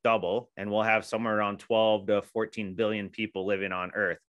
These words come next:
Uh, so double the population, but we have between eight to ten percent more arable space to actually grow product on, to grow, to grow crops. So how in the world are you gonna feed double the population and you only have eight percent more space to grow on? That whole, that question,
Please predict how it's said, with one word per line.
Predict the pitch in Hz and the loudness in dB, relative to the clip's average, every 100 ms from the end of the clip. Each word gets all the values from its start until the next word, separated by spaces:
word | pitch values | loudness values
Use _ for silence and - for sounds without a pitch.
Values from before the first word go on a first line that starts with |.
| _ | _
Uh, | 98 98 | 0 0
so | - 117 | 0 -6
double | 110 131 151 | 2 2 4
the | 139 | 2
population, | - 127 120 120 123 - 113 | 2 -2 0 0 0 -2 -8
but | 104 | -2
we | 110 | 2
have | 113 120 110 | 4 4 2
between | 107 - 117 110 - | -4 -8 -6 -6 -2
eight | 110 110 | -2 -2
to | - | -6
ten | 104 117 107 | -6 -4 -6
percent | - 101 117 110 101 _ | -6 -6 -2 -2 -2 _
more | 101 113 113 - | -2 2 2 2
arable | 107 110 104 98 | 0 0 -2 -6
space | - 107 107 - | -2 0 0 -4
to | - | -4
actually | 104 101 - 101 95 | -2 -2 -4 -6 -6
grow | 87 95 101 95 95 - | -6 -2 0 0 -4 -8
product | - 117 127 69 - | 0 2 2 0 -8
on, | 76 76 | -10 -12
to | 92 | -8
grow, | 98 101 101 92 - - | -2 0 2 0 -6 -16
to | 90 | -4
grow | 101 92 - _ | -2 -2 -6 _
crops. | - 127 78 - - - | -2 0 0 -4 -18 -10
So | 104 | 2
how | 165 | 4
in | 170 | 4
the | 131 | 2
world | 127 160 139 | 6 6 6
are | 123 | 4
you | 98 | 0
gonna | 123 120 | -8 -10
feed | - 127 | -4 0
double | 120 120 120 | 2 2 0
the | 107 | 0
population | 117 113 107 107 120 - 98 | 0 2 2 2 2 0 -6
and | 98 | -6
you | 107 | -4
only | 110 | -4
have | 98 | -4
eight | 113 110 | -8 -8
percent | 98 113 87 | -10 -8 -6
more | 104 | -6
space | - 107 98 | -6 -6 -6
to | - | -4
grow | 92 101 | -2 -2
on? | 78 69 _ | -2 -8 _
That | 131 147 | 0 0
whole, | - 143 143 | -2 0 0
that | 117 131 - | 2 0 -2
question, | 113 117 - 165 190 | -6 -6 -4 -4 -4